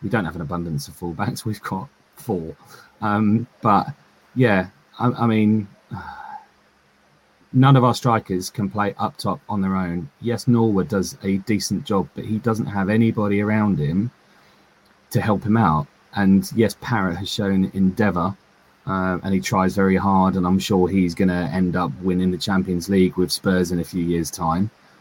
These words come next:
But, you know, he is, he is extremely raw, um,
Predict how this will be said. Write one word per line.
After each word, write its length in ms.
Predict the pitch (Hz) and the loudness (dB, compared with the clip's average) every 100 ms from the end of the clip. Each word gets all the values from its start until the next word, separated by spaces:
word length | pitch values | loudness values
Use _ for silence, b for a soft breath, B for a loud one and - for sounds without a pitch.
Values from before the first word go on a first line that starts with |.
| b _ | b _
But, 500 | 127 87 - - - - _ _ _ _ _ - | 2 2 -2 -6 -8 -12 _ _ _ _ _ 0
you 120 | 101 | 2
know, 200 | 90 90 | 4 2
he 580 | - 107 104 95 95 92 | 2 4 4 6 4 4
is, 260 | 87 - - _ _ - | 2 -8 -12 _ _ -10
he 320 | 90 95 73 | -2 0 0
is 140 | 90 - | -2 -4
extremely 800 | - 135 - 110 101 95 90 87 - | -6 -4 2 4 6 6 4 0 -6
raw, 500 | 98 104 104 80 95 123 _ _ - | -4 2 2 2 -2 -4 _ _ -10
um, 300 | 98 87 76 | -4 -2 -4